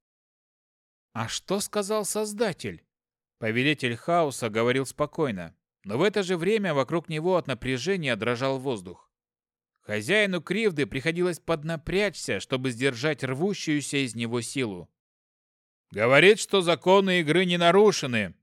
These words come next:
что это игровой момент. Да что ты, рода не знаешь!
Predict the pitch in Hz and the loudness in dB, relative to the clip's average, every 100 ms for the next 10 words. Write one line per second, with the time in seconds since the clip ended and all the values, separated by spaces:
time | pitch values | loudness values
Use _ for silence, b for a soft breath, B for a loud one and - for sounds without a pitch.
0 | _ - 127 135 131 139 131 143 151 151 | _ -2 2 4 6 6 6 4 6 6
1 | 156 170 170 107 - _ _ _ _ _ | 4 4 2 0 -8 _ _ _ _ _
2 | _ _ - 131 - 220 220 156 135 90 | _ _ -2 -2 6 8 8 6 2 0
3 | _ - 131 202 220 175 170 151 139 147 | _ -2 6 8 8 6 2 0 2 4
4 | 123 104 - | 4 2 -4